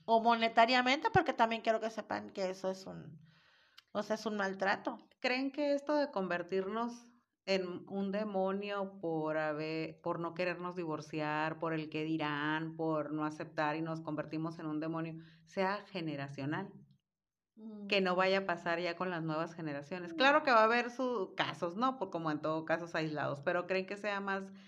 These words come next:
Speaker 2: cuestión de generación?
Speaker 1: Mm,
Speaker 3: Yo
Speaker 1: ¿sabe?
Speaker 3: no,
Speaker 1: Mira,
Speaker 3: la verdad.
Speaker 1: yo ahorita, por ejemplo, con-, pues, conozco muchachas, ¿no? Que están de novias. Y sí, no veo que se quieran casar ni nada de eso, pero la verdad,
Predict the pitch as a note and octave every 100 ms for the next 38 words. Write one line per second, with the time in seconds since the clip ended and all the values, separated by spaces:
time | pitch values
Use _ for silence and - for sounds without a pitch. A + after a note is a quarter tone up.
0 | - - F#3+ F3+ G3 G3 D#3 D3 D#3 F#3
1 | F#3+ - - _ - C4 B3+ B3 A#3+ A#3
2 | A3+ G#3 B3+ B3+ A#3+ C4+ D4+ C4 A#3 A#3
3 | A#3+ A3 G3 F3+ F#3+ G3+ _ _ _ G#3+
4 | C4+ D#4 G4 G4+ F#4+ D#4 D4 E4 D4+ -
5 | - C4 C4 B3 B3 C#4+ D4 C#4 C4+ G3+
6 | G#3 A#3+ A#3+ C4 C4+ C4+ - _ - G#3
7 | G3+ F3+ F#3 A3 D4 C#4 - - _ _
8 | _ _ _ _ _ _ - A#3+ A#3+ C#4
9 | D4 D4+ - _ A#3 B3 B3 B3 B3 B3+
10 | B3 C4 C4 C4+ A#3+ G#3 A3 A#3 - F#3+
11 | G#3+ A3+ A#3 C4 C4+ - - _ _ -
12 | A#3+ A3+ A3+ A3 G3+ F#3+ F3 E3+ G#3+